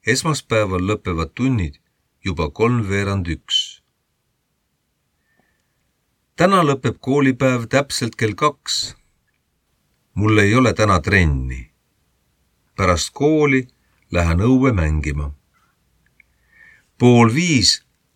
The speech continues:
algab televiisoris minu lemmiksaade. Täpselt pool viis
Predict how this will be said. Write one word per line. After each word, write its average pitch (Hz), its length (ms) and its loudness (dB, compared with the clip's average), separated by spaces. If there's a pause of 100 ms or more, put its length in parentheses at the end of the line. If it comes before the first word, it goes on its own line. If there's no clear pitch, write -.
(140)
algab 101 420 0
televiisoris 104 840 0
minu 101 260 0
lemmiksaade. 76 840 -2 (1400)
Täpselt 101 520 -2
pool 92 300 -2
viis 160 400 -4